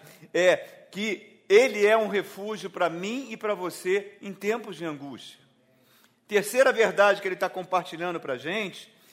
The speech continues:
é que Deus protege aqueles que nele confiam. Ele é um travesseiro. É um travesseiro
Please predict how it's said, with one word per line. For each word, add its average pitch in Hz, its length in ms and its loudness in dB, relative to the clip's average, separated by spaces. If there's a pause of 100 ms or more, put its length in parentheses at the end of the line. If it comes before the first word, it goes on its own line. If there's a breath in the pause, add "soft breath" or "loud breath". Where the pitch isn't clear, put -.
(180 soft breath)
é 190 160 4
que 190 160 -6
Deus 202 720 0 (400)
protege 214 1080 2 (220)
aqueles 202 760 -2
que 208 180 -12
nele 254 360 -2
confiam. 170 680 -8 (260 loud breath)
Ele 208 160 2
é 240 40 8
um 240 100 0
travesseiro. 220 840 2 (480 soft breath)
É 185 120 0
um 226 100 -2
travesseiro 220 840 0